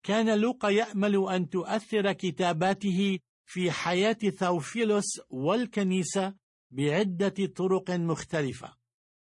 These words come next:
ولهذا علينا أن نحذر من عدم الإفراط في تبسيط دوافعه. ومع ذلك، ذكر لوقا الهدف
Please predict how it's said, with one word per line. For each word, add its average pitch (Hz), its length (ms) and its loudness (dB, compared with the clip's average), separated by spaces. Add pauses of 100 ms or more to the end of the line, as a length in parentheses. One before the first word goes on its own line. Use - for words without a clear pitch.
(180)
ولهذا 180 680 2
علينا 190 560 2
أن 185 140 2
نحذر 190 500 0
من 180 220 0
عدم 202 380 0
الإفراط 196 1000 0 (200)
في 196 220 -2
تبسيط 196 720 -4
دوافعه. 160 720 0 (840)
ومع 214 420 2
ذلك، 180 580 2 (360)
ذكر 226 540 0
لوقا 214 360 0
الهدف 190 680 0